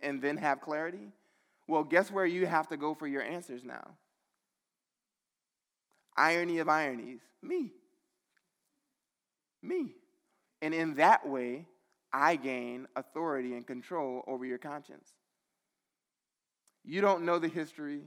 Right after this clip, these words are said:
You haven't read the books outside of Scripture.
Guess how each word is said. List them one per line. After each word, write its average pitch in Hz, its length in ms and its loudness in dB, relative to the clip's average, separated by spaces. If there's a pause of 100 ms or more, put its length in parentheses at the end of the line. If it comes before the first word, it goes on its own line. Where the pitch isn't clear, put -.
(180)
You 160 220 -6
haven't 170 360 6
read 147 260 -2
the 139 80 -6
books 127 340 -8 (880)
outside 123 380 -8
of 113 80 -16
Scripture. 127 520 -16